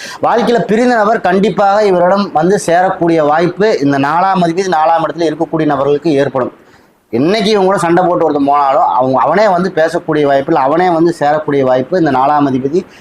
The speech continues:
நாலாம் இடத்துல இருக்கக்கூடிய நபர்களுக்கு ஏற்படும். தாய் வழி ஆதரவு கொண்ட நபர்களாக இருப்பார்கள். அதாவது, ஒரு சிலர், பார்த்தீங்கன்னா, தந்தையார் உறவு வழியில நல்ல ஒரு ஆதரவு இருக்கும்,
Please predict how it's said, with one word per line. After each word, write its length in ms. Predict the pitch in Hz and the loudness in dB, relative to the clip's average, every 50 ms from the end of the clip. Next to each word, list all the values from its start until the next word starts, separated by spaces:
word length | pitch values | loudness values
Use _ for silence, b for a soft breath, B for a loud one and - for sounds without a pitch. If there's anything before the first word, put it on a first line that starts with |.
| B B B | B B B
நாலாம் 360 | 127 135 156 170 185 185 175 165 | -4 -2 0 0 0 0 0 0
இடத்துல 320 | 156 147 160 160 160 147 | 0 0 0 0 0 0
இருக்கக்கூடிய 260 | 143 143 143 143 139 | -2 -2 -4 -4 -2
நபர்களுக்கு 480 | 135 135 127 127 131 135 127 110 123 127 | -2 -2 -2 0 0 -2 -2 -2 -2 -2
ஏற்படும். 360 | 127 127 127 - 131 147 170 | 0 0 0 -2 -2 -2 -2
தாய் 420 | 160 160 175 196 226 254 262 262 | 0 0 0 0 0 2 2 2
வழி 240 | 226 226 226 240 240 | 2 2 2 2 2
ஆதரவு 600 | 208 180 175 185 202 214 208 214 202 185 208 220 - | 2 2 2 2 0 2 0 0 0 0 0 0 0
கொண்ட 240 | 180 180 180 180 | 0 0 0 2
நபர்களாக 540 | 170 170 160 156 156 151 151 160 165 165 156 | 2 2 2 2 0 2 2 0 0 0 0
இருப்பார்கள். 420 | 156 143 - - 143 139 139 139 135 | -2 -2 -2 0 0 0 2 2 2
அதாவது, 540 | 143 165 180 185 185 175 180 190 190 170 | 2 2 2 2 2 2 2 0 0 0
ஒரு 160 | 156 165 175 170 | 0 -2 -2 -2
சிலர், 260 | - 190 196 190 170 | 0 0 0 0 0
பார்த்தீங்கன்னா, 320 | 165 175 170 180 185 190 | 0 -2 0 0 -2 0
தந்தையார் 400 | - 165 165 180 202 214 202 196 | 0 0 0 2 2 2 2 2
உறவு 300 | 185 185 185 180 180 180 | 2 0 2 2 2 2
வழியில 300 | 175 170 165 170 170 175 | 2 2 0 0 0 0
நல்ல 240 | 165 160 156 160 160 | -2 -2 0 0 0
ஒரு 120 | 156 147 | 2 2
ஆதரவு 300 | 143 139 147 147 143 139 | 2 2 2 0 0 -2
இருக்கும், 300 | 135 123 117 120 120 107 | -4 -4 -4 -2 -4 -4